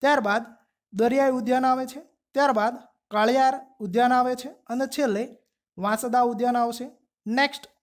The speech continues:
આગળનો પ્રશ્ન જોઈએ તો ગુજરાતના રાષ્ટ્રીય ઉદ્યાનોને પૂર્વથી પશ્ચિમ દિશામાં ક્રમ મુજબ ગોઠવી સાચો વિકલ્પ પસંદ કરો. તમને અહીંયા ચારે ચાર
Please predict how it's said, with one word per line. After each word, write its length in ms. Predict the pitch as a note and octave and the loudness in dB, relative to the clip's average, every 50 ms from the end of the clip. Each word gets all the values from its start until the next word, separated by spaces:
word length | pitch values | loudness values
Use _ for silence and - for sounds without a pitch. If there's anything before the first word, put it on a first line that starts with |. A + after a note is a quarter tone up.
| _ _ _ - | _ _ _ -4
આગળનો 320 | - A#3+ A#3+ C#4+ D4 D4+ D4+ | -2 0 2 2 2 2 0
પ્રશ્ન 320 | D4+ D4 C#4+ C#4+ - D4+ C#4 | 0 0 -2 -2 -2 -4 -4
જોઈએ 280 | G#3 G3 E3 E3 E3 | -4 -4 -6 -6 -10
તો 160 | D#3+ F#3+ A#3+ D#4+ - - _ _ _ _ _ _ _ _ _ _ - | -8 -8 -8 -8 -10 -16 _ _ _ _ _ _ _ _ _ _ -6
ગુજરાતના 560 | G3 A3 F#3+ A#3+ C#4+ D#4 D#4+ D#4 D#4 E4 E4 | -6 -4 -2 0 2 2 2 2 0 -2 0
રાષ્ટ્રીય 380 | D4+ B3+ A3+ A#3 A#3 - D4 C4 | 2 2 2 0 0 -4 -10 -10
ઉદ્યાનોને 600 | - A#3+ G3 A#3+ C#4 C4+ A#3+ G3 E3+ D#3+ F3 G#3 C#4+ E4 - _ _ _ _ _ - | -8 -6 -2 2 2 2 2 0 -2 -6 -8 -8 -10 -10 -14 _ _ _ _ _ -6
પૂર્વથી 520 | - C#4+ D4+ D#4 D#4+ E4+ E4 E4 E4+ E4 E4 | -2 -2 0 2 2 0 0 2 0 -2 -2
પશ્ચિમ 420 | - - C4+ B3+ B3+ - E4 E4 D4+ | -2 -6 -8 -8 -4 -4 -4 -2 -2
દિશામાં 520 | D4+ C#4+ - D4+ A#3+ F#3 D#3+ C#3+ - - _ _ _ _ _ - | -2 -2 0 0 0 0 -2 -6 -14 -18 _ _ _ _ _ -4
ક્રમ 260 | - B3+ D4+ D#4+ E4 E4+ D#4+ | 0 2 2 2 2 -2 -4
મુજબ 260 | D4+ C#4 C4+ D4+ C#4+ | -4 -2 -2 -4 -4
ગોઠવી 440 | A#3 G#3+ A3+ A3 A3 F#3+ F3+ G#3+ - - - _ _ | -2 -2 -2 -2 -2 -6 -8 -8 -10 -14 -18 _ _
સાચો 400 | - - - A#3 B3+ B3+ C#4 C#4+ | -12 -4 0 0 0 0 0 -4
વિકલ્પ 320 | C4+ C4+ B3 C#4+ C#4 C4+ C4+ | -4 -4 -4 -6 -6 -4 -4
પસંદ 340 | C4 B3+ C4+ B3+ C4 B3+ | -6 -4 -4 -4 -4 -4
કરો. 180 | B3+ B3 A#3 B3+ - _ _ _ _ _ - | -4 -6 -6 -6 -10 _ _ _ _ _ -2
તમને 280 | C#4+ D4 D4+ B3+ G#3+ A3+ C4+ - - _ _ _ _ _ - - | -2 0 0 0 0 -2 -2 -6 -12 _ _ _ _ _ -2 0
અહીંયા 180 | C4 C#4 C#4+ | 2 2 2
ચારે 320 | C#4 C#4+ A#3+ A#3+ C4 C4 C4 | 2 2 2 2 4 2 2
ચાર 260 | C4 C4+ C4 C4 | 2 2 2 2